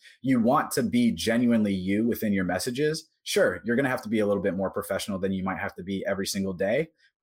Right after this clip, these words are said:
But remember that this is something that you're gonna have to get used to as you continue to transition into corporate America. Etiquette is going to be key.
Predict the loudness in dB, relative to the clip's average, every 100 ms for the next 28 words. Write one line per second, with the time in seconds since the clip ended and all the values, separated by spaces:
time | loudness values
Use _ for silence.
0 | -2 0 0 -4 -14 -16 -10 -2 2 2
1 | 2 2 0 -2 0 -2 -2 0 2 2
2 | 2 0 -2 -2 -2 -2 0 0 -2 -4
3 | -2 -2 -2 -4 -6 -4 -4 -4 -6 -4
4 | -2 -4 -4 -4 -4 -4 -6 -8 -6 -4
5 | -6 -10 -16 _ _ _ _ -4 0 0
6 | 0 0 0 -2 -2 -2 -4 -4 -4 -4
7 | -6 -6